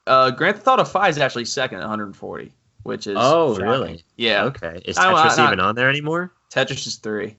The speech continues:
Speaker 1: There's two
Speaker 2: Okay.
Speaker 1: Tetris versions, E A and Nintendo. Half the games on this list were either pu-, developed or published by Nintendo. Big reps.
Speaker 2: I mean, that's, uh,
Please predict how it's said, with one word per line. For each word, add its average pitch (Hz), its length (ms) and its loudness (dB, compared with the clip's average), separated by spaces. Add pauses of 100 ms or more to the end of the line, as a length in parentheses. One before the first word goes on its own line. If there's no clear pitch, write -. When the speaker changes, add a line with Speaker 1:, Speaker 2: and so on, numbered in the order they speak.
Speaker 1:
There's 131 160 -2
two - 120 0
Speaker 2:
Okay. 143 180 0
Speaker 1:
Tetris 110 200 -8
versions, 107 400 -2
E 127 220 -2
A 117 60 0
and 113 200 -4
Nintendo. 107 560 -10 (320)
Half 165 300 0
the 185 60 -2
games 151 300 -4
on 139 200 0
this 127 180 -4
list 127 240 -4
were 113 80 -8
either 113 220 -6
pu-, - 320 -2
developed 127 400 0
or 113 60 -6
published 110 360 -6
by 107 140 -6
Nintendo. 92 560 -12 (360)
Big 110 200 -6
reps. - 340 -8 (140)
Speaker 2:
I - 20 -14
mean, 87 160 -6
that's, - 460 -4 (1080)
uh, 90 240 -10